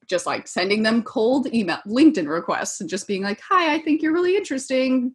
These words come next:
Like, would you like to grab coffee or would you like to chat for fifteen minutes on the phone?" And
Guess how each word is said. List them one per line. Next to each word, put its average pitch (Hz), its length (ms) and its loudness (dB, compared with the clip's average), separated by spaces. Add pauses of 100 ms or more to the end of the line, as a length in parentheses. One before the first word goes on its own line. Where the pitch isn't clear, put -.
Like, 180 380 -2
would 202 180 4
you 214 80 0
like 202 220 2
to 214 80 -2
grab 180 260 0
coffee 156 380 0
or 160 80 -4
would 175 160 -4
you 190 80 0
like 180 160 0
to 185 80 -14
chat 160 220 0
for 175 100 -16
fifteen 165 280 -10
minutes 156 220 -6
on 160 80 -6
the 165 80 -8
phone?" 160 320 -10 (460)
And 202 260 2